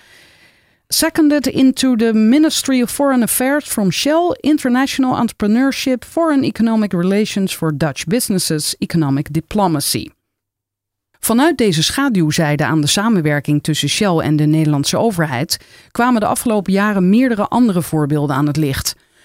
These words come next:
Zo kreeg Platform Authentieke Journalistiek begin tweeduizend achttien via een wop-verzoek notulen in bezit van het Dutch Trade and Investment Board.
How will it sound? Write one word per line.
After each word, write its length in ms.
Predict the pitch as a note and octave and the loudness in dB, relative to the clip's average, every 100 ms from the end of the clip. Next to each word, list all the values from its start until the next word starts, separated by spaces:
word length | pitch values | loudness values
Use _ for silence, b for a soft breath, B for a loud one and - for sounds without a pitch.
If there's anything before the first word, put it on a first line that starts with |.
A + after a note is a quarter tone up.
| b | b
Zo 140 | - A3 | -4 -2
kreeg 260 | G#3 G3 | 0 -2
Platform 420 | - G3 - F3+ D#3 | 0 -2 0 -2 0
Authentieke 520 | D#3+ - D#3+ F3 E3+ | -2 -2 -2 0 -2
Journalistiek 600 | C#3+ E3 D#3 - F#3+ D#3+ | 0 2 2 0 -4 -2
begin 380 | D#3 - A3+ G#3+ | -4 0 0 0
tweeduizend 520 | F#3+ E3+ D3+ C#3 - | 0 0 0 -2 -2
achttien 460 | D#3+ - A#3 C4+ | -4 -4 0 0
via 340 | - G3+ F3+ D3 | 0 0 0 0
een 100 | D3+ | 0
wop-verzoek 600 | E3+ - G3 - G#3+ G3 | -2 -2 -6 -2 -4 0
notulen 460 | F3+ E3+ D4 D4+ | 0 2 2 2
in 120 | D#3+ D#3 | 2 0
bezit 440 | C#3 D3+ D3+ - B B B B | 0 -2 -2 -6 B B B B
van 160 | C4 | 0
het 180 | B3 E3 | 0 0
Dutch 300 | G#3+ A#3 - | -2 -2 -6
Trade 440 | - G3+ F3+ F#3+ | -2 0 0 0
and 100 | - | -2
Investment 720 | F#3+ G3 C#3+ G3 - D#3+ D3+ | 2 2 2 0 0 0 0
Board. 440 | D3+ D3+ - - | 0 -2 -2 -6